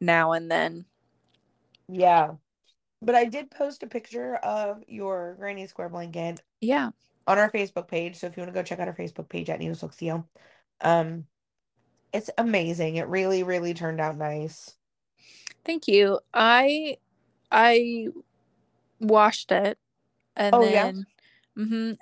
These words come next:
Speaker 1: and I, I really liked that because now it's got, it's not so stiff. It's got more of, like, a drape to it. So when
Speaker 2: Oh,
Speaker 1: I put it
Speaker 2: nice.
Speaker 1: on the bed, like, it just, like,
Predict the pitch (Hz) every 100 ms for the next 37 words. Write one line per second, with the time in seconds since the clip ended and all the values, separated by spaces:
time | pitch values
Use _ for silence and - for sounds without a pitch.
0 | _ - 214 208 208 208 214 202 208 214
1 | 254 277 240 202 214 _ 196 180 180 -
2 | 196 202 208 196 190 - 196 202 202 202
3 | - 190 185 185 - 208 - 185 190 226
4 | - 190 196 - - 190 190 185 185 185
5 | 190 202 170 175 185 - _ _ _ -
6 | 247 240 240 240 - 214 202 202 190 190
7 | 175 208 190 175 - 233 285 208 190 190
8 | 185 190 208 - _ _ _ _ _ _
9 | 208